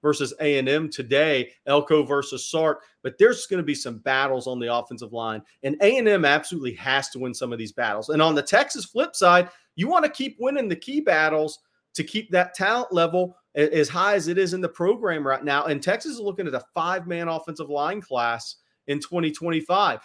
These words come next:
So they're gonna have to win some of these in-state battles. I mean, you go down the list, Jonte Newman at Bridgeland is a big one. With Foji committing from Bridgeland to Oklahoma,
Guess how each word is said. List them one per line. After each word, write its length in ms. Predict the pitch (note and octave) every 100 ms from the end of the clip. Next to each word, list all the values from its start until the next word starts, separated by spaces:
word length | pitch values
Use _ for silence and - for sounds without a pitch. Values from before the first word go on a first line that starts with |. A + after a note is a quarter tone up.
| _
So 140 | - D#3
they're 200 | G3+ C4
gonna 160 | A#3
have 260 | F#3+ A#3+ C4
to 100 | G#3+
win 160 | F3+
some 200 | E3+ E3+
of 60 | D#3+
these 180 | D#3 E3
in-state 440 | E3 - E3+ F3
battles. 420 | D3 E3 A3 C3
I 40 | C3+
mean, 220 | C3+ C3 - -
you 140 | D#3+
go 120 | G#3+
down 200 | G3 F#3+
the 60 | F#3
list, 180 | F#3+ F#3
Jonte 400 | C#3+ F3+ F#3 G3
Newman 300 | E3+ F#3 F3
at 120 | E3
Bridgeland 460 | B2 D3+ D#3 A2+ G#2 -
is 160 | B2+
a 60 | B2
big 200 | C#3+ C3
one. 200 | B2 B2
With 180 | E3 -
Foji 380 | A3 D#4+ F4+
committing 500 | - F3+ F#3 F3 C#3 - _ - -
from 160 | D#3+
Bridgeland 480 | C#3+ D#3 D3+ D3 C3
to 160 | D3+ D#3
Oklahoma, 760 | F3 F3 B2 C3+ G3 F3 B2